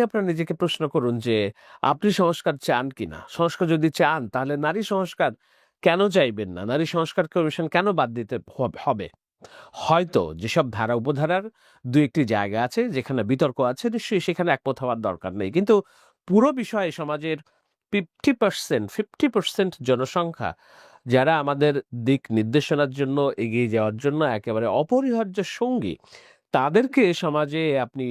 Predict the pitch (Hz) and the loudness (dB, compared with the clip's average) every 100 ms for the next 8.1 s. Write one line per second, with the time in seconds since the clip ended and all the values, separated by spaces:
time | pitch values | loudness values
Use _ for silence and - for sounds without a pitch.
0 | 117 175 214 226 170 147 139 120 117 131 | -4 -4 0 2 2 0 -2 -2 0 2
1 | 135 165 180 135 123 - 135 123 113 123 | 2 0 0 -2 -4 -4 -6 -2 -2 0
2 | 160 117 101 _ _ _ - 127 135 135 | -2 -2 -6 _ _ _ -4 2 4 4
3 | 131 127 - 151 - - 170 - 247 254 | -2 -2 -2 -2 0 0 0 2 2 2
4 | 214 - 180 143 - _ _ _ - 151 | 0 -2 -2 -2 -8 _ _ _ -2 2
5 | 156 247 233 175 202 - 196 160 143 131 | 4 4 2 -2 -4 -2 -2 0 -2 -4
6 | 123 147 180 190 180 185 170 143 135 139 | -4 -2 -2 -4 -2 -2 -2 -4 -4 0
7 | 143 135 139 139 - - 254 254 185 175 | 0 0 0 -2 -4 -4 -2 -2 -2 -2